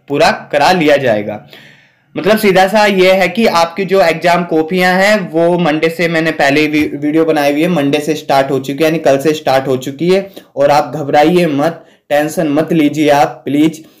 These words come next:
क्योंकि एग्ज-, क्योंकि टीचर भी चाहते हैं कि बच्चे के अच्छे से अच्छे मार्क्स आएं। तो आपकी कॉपी बहुत अच्छे तरीके से चेक हो रही है। कोरोना काल में बच्चों की पढ़ाई नहीं हुई है,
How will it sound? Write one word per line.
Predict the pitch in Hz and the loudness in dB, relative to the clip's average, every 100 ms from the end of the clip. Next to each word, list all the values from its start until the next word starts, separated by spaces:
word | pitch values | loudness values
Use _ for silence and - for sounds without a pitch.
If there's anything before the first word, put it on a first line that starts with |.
| _ | _
क्योंकि | 165 147 202 208 208 _ _ _ 151 | -6 -4 -2 -2 -4 _ _ _ -2
एग्ज-, | 165 143 _ _ _ _ | -2 -4 _ _ _ _
क्योंकि | 165 185 | -10 -8
टीचर | 214 202 202 214 | -4 -4 -2 -2
भी | 220 | -2
चाहते | 226 185 170 | -2 -2 -2
हैं | 170 160 160 | -4 -4 -8
कि | 196 208 220 - | -10 -10 -10 -14
बच्चे | 165 165 165 170 | -8 -8 -6 -10
के | 170 | -6
अच्छे | 220 - 175 170 | -6 -8 -8 -8
से | 170 | -4
अच्छे | 208 175 - 180 | -4 -4 -4 -4
मार्क्स | 165 147 139 151 | -2 -4 -6 -10
आएं। | 127 | -10
तो | 123 | -8
आपकी | 139 151 156 180 | -8 -8 -10 -14
कॉपी | 175 160 190 | -14 -14 -12
बहुत | 156 160 | -8 -6
अच्छे | 160 180 | -8 -10
तरीके | 170 156 160 | -8 -6 -6
से | 165 | -8
चेक | 160 160 147 | -4 -4 -4
हो | 160 | -4
रही | 160 165 | -2 -4
है। | 185 | -6
कोरोना | 160 147 143 | -8 -8 -6
काल | 143 147 | -6 -6
में | 147 | -6
बच्चों | 147 156 | -10 -12
की | 147 | -14
पढ़ाई | 160 151 143 147 | -10 -6 -4 -4
नहीं | 147 156 | -4 -4
हुई | 170 175 | -4 -2
है, | 185 196 190 | -4 -6 -10